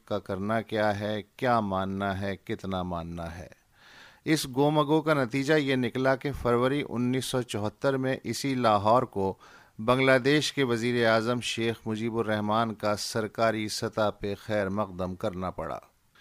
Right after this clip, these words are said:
मामा कदीर अट्ठाईस पापियादा लोगों के हमरा अपना दुख बांटने के लिए कोयटा से कराची आया और फिर इस्लामाबाद जाते हुए इसी लाहौर में फरवरी दो हज़ार चौदह में एक दिन क़याम के बाद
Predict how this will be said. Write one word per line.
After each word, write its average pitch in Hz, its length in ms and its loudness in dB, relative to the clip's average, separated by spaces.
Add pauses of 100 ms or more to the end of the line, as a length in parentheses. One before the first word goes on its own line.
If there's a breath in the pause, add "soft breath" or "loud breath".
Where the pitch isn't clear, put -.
(500 loud breath)
मामा 170 240 8
कदीर 185 540 4
अट्ठाईस 156 600 2
पापियादा 139 720 4
लोगों 127 380 0
के 123 120 -4
हमरा 117 400 2
अपना 127 500 -2
दुख 113 280 -6
बांटने 110 480 -2
के 120 120 -4
लिए 110 320 -2
कोयटा 113 440 0
से 117 160 -4
कराची 107 560 -2
आया 110 400 2
और 101 320 -2
फिर 110 120 -2
इस्लामाबाद 107 800 0
जाते 113 400 0
हुए 120 260 0
इसी 131 380 -4
लाहौर 131 480 6
में 110 280 -2 (360 loud breath)
फरवरी 135 460 4
दो 127 220 2
हज़ार 120 380 4
चौदह 123 500 2
में 127 340 -2
एक 117 320 0
दिन 117 160 -2
क़याम 113 500 0
के 98 140 -6
बाद 98 320 -2